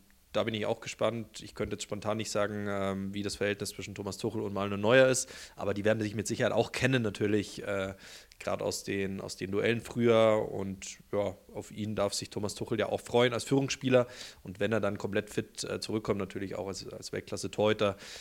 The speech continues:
äh, kann ich mir sehr gut vorstellen, dass er dann, äh, auch wieder an die Leistungen anknüpfen kann. Das Torwart-Thema wird sowieso irgendwann nochmal ein Thema werden beim F C Bayern.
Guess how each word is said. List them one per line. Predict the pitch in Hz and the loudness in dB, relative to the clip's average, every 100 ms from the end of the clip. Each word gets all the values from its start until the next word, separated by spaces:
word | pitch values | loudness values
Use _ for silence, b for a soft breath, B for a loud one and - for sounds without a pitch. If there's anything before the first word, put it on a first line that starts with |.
| B | B
äh, | - 92 90 | -8 -4 -4
kann | - 101 | -4 -4
ich | 101 | -2
mir | 107 | 0
sehr | 98 107 | 2 4
gut | 104 | 4
vorstellen, | 113 104 - 95 | 4 2 2 -2
dass | 95 | -2
er | 95 | -2
dann, | 95 95 | -4 -4
äh, | 92 | -2
auch | 92 92 - | -2 -4 -6
wieder | 98 98 | -4 -2
an | 98 | -2
die | |
Leistungen | 98 101 - 107 | 0 0 -2 -4
anknüpfen | 117 123 123 - | -4 0 -2 -2
kann. | 113 117 | 0 0
Das | 107 | 0
Torwart-Thema | - 113 113 - 123 120 117 B B B | 2 2 2 2 2 4 2 B B B
wird | - | -8
sowieso | 104 104 98 98 | -4 0 2 2
irgendwann | 104 101 98 98 | 0 -4 -4 -6
nochmal | 95 95 92 | -4 -4 -6
ein | 104 92 | -6 -4
Thema | 110 101 95 | -2 2 4
werden | 101 98 | 4 2
beim | 95 98 | -2 -8
F | 95 | -10
C | - | -14
Bayern. | - - | -14 -16